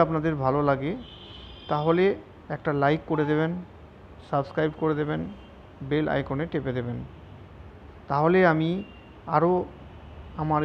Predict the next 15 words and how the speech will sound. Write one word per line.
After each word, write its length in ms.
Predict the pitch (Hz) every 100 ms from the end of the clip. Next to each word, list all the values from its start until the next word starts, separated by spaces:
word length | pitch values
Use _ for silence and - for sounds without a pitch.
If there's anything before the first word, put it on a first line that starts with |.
| 147
বাস্কেট 300 | 147 - 175 156
বানানোর 320 | 147 143 143 143
জন্য 180 | 147 147 160 - - - - - - 151
আরও 140 | 156 165
আমি 140 | 143 151 143
আগ্রহ 280 | 135 139 147 135
হব। 100 | 123 127 - - - - - - - - - - - - - -
তো 100 | 151 160 294 - - - - - -
বন্ধুরা, 320 | 151 156 165 170
আপনারা 220 | 160 156 151
বুঝতেই 300 | 143 135 170 165
পেরেছেন 340 | 151 143 160 180 202 - - - - - - - - - - - - - - - - - - 185 185 160 123 - - - - - - - - 165
আমি 100 | 151
একটা 120 | 143 147
খুব 120 | 165